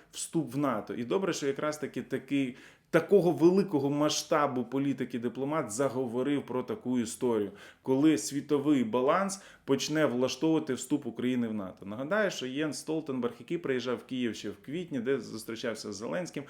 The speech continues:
обговорював, власне, наш вступ в нато, і він сказав, що двері залишаються відкритими. Німці сказали, що двері привідкриті. Ну, в будь-якому випадку, е, політичне рішення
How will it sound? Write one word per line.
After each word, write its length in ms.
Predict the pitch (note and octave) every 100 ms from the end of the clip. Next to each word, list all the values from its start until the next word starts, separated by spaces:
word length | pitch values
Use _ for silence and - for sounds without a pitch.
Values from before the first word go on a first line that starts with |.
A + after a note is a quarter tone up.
| - -
обговорював, 800 | C3 B2 D3 C#3 E3+ D#3 C3 B2
власне, 360 | A#2+ C3 B2+ B2
наш 200 | B2 -
вступ 240 | - B2+
в 40 |
нато, 280 | D#3 A#3 A#3
і 60 | D#3
він 140 | F3+
сказав, 420 | F3 D3+ C#3+ F3+
що 160 | - C#3
двері 340 | A2 C#3 E3
залишаються 600 | A#2 B2 A#2+ C#3+ C#3 C3+ A#2
відкритими. 760 | B2 C3+ D3+ C3 A2 - G2+ - - -
Німці 340 | A2+ E3+ G#3+ F3+
сказали, 300 | - D#3+ D3
що 140 | -
двері 300 | G#2 C#3+ D3+
привідкриті. 800 | - - C3+ D3 G#2+ - G#2+ G2 -
Ну, 220 | G2+ E3+
в 20 |
будь-якому 360 | B2 B2 C3 A2+
випадку, 520 | A2 C#3 E3 - D#3+ - - -
е, 260 | A#2+ B2 - - _ - _ _
політичне 640 | D3+ C#3 C#3 F#3 - C#3+ C3+
рішення 640 | D#3+ G3 F3 D#3 D3+ D3